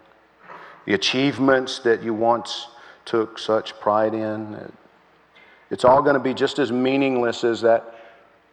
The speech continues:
Little League certificate or, or the dance trophy from when you were six, the spelling bee award from third grade,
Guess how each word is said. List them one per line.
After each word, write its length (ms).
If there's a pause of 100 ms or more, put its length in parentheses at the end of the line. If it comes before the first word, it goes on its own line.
(240)
Little 360
League 360
certificate 920
or, 300
or 200
the 120
dance 580
trophy 500
from 280
when 220
you 140
were 100
six, 920 (1900)
the 220 (580)
spelling 680
bee 200
award 720
from 360
third 320
grade, 500